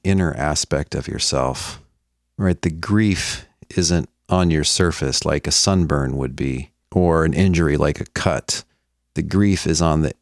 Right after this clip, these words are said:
inner aspect of yourself, or if you like, the inner component of you. Right, so if you say, "My spirit is grieved,"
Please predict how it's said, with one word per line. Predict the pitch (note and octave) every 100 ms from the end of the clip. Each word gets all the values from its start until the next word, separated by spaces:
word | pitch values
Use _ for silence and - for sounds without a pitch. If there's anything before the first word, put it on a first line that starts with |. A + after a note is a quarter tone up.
| -
inner | G#2 G#2+ C2+
aspect | D2+ - - C#2 C#2
of | C2+
yourself, | B1+ - - C2 C#2 -
or | E2 D#2+ D2
if | C#2
you | E2+
like, | D#2 D2+
the | - -
inner | F2+ E2
component | - D2+ C#2 - F#2+ E2 -
of | C2+ -
you. | B1+ A#1 - _ _ _ _ _ _ -
Right, | G2+
so | F#2
if | G2+ F#2
you | A2+
say, | - F#2+
"My | F2 F#2 G2
spirit | - - A2+ G#2 D2
is | D#2
grieved," | - F#2+ G2+ D#2+ C#2 D2 -